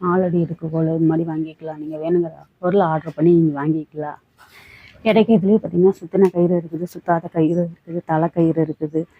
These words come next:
நீங்க என்ன பொருள் வேணும்னாலும் நீங்க ஆர்டர் பண்ணி வாங்கிக்கலாம். இன்னைக்கு பார்த்தீங்கன்னா, பாலை கத்தி தீட்டுறதுக்கு பொடி எப்படி அரைக்கிறதுன்னு நாங்க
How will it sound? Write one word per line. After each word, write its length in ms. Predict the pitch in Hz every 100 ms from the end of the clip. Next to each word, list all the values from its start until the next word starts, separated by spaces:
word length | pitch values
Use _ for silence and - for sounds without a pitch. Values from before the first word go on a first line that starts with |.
| _
நீங்க 140 | 170 160
என்ன 180 | 160 196
பொருள் 300 | 185 170 180
வேணும்னாலும் 380 | 165 156 160 180
நீங்க 180 | 170 143
ஆர்டர் 320 | 151 160 -
பண்ணி 180 | 165 170
வாங்கிக்கலாம். 640 | 151 147 151 - 147 143 - _ _ _ _ _ _ _ _ _ _ _ _ _ _ _ _ _ _ _ - _ _ _ _ 190
இன்னைக்கு 220 | 214 208
பார்த்தீங்கன்னா, 320 | 175 175 208 -
பாலை 300 | 160 175 190
கத்தி 260 | 185 156 190
தீட்டுறதுக்கு 520 | 170 160 156 160 214
பொடி 220 | 180 175 214
எப்படி 280 | 170 165 175
அரைக்கிறதுன்னு 560 | 147 156 147 175 196
நாங்க 160 | 180